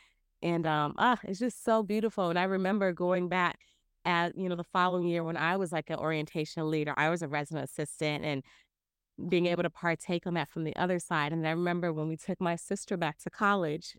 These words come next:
dropped her off her freshman year at Spelman, and when we were, like, walking down and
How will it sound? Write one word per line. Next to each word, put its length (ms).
dropped 300
her 160
off 280
her 120
freshman 420
year 100
at 100
Spelman, 540
and 200
when 220
we 140
were, 140
like, 240
walking 560
down 540
and 280